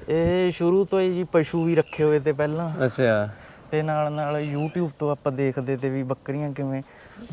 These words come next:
Speaker 1: ਇੰਟਰਸਟ ਬਣ ਗਿਆ ਜੀ ਫਿਰ।
Speaker 2: ਇੰਟਰਸਟ ਬਣ
Speaker 1: ਹਾਂਜੀ,
Speaker 2: ਗਿਆ।
Speaker 1: ਹਾਂਜੀ।
Speaker 2: ਕਿੰਨਾ ਟਾਈਮ ਹੋ ਗਿਆ ਹੁਣ ਇਹਨੂੰ, ਇਹ
Speaker 1: ਇਹ
Speaker 2: ਬੱਕਰੀਆਂ
Speaker 1: ਦਸ
Speaker 2: ਨੂੰ?
Speaker 1: ਮਹੀਨੇ ਹੋ ਗਏ ਜੀ।
Speaker 2: ਦਸ ਮਹੀਨੇ ਹੋ
Speaker 1: ਪਿਛਲੇ
Speaker 2: ਗਏ।
Speaker 1: ਆਪਣਾ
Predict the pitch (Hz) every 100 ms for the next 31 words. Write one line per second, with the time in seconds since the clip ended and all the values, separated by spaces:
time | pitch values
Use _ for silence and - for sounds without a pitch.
0 | 147 147 143 139 - 139 120 117 110 117
1 | 117 120 139 135 131 123 - 120 113 110
2 | 113 110 113 - 180 185 175 180 170 160
3 | 160 151 143 - 143 143 160 160 160 151
4 | 156 - 147 170 135 139 190 180 165 120
5 | 113 110 110 120 143 143 139 156 143 123
6 | 113 110 143 - - - - - 143 151
7 | 143 147 143